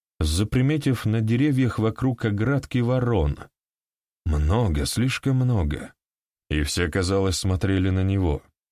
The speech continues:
Он стал подносить этот сухарик к лицу.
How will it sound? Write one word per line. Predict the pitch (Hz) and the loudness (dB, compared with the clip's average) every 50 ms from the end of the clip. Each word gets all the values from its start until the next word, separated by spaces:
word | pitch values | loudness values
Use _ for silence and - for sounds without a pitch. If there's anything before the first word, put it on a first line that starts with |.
| _ _ _ _ _ _ _ _ _ _ _ _ _ _ _ _ _ - | _ _ _ _ _ _ _ _ _ _ _ _ _ _ _ _ _ -2
Он | - 107 120 147 | 0 0 2 0
стал | 139 - - 165 165 147 | 0 0 0 0 0 0
подносить | - 160 139 143 143 139 - 143 139 | 0 0 2 2 0 0 -2 -2 -2
этот | 147 135 - 131 117 - | -2 -2 -2 -4 -8 -6
сухарик | - - 131 - - 139 131 120 - | -2 -2 -2 0 0 0 0 0 -2
к | - - | 0 0
лицу. | 107 123 123 - - - 85 67 - - | 0 0 0 -2 -4 -2 -2 -2 -4 -8